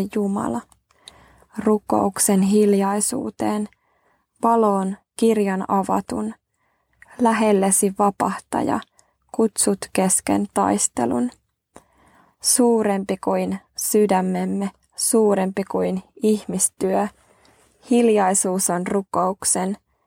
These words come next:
siinä Luojan sydän lyö. Siinä itse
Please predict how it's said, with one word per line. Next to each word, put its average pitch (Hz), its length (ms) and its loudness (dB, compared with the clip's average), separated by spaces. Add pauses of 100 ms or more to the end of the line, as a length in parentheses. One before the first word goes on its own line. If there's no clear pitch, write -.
(260)
siinä 190 520 2
Luojan 185 600 -2 (140)
sydän 185 580 -2
lyö. 185 260 0 (880)
Siinä 226 480 2
itse - 460 0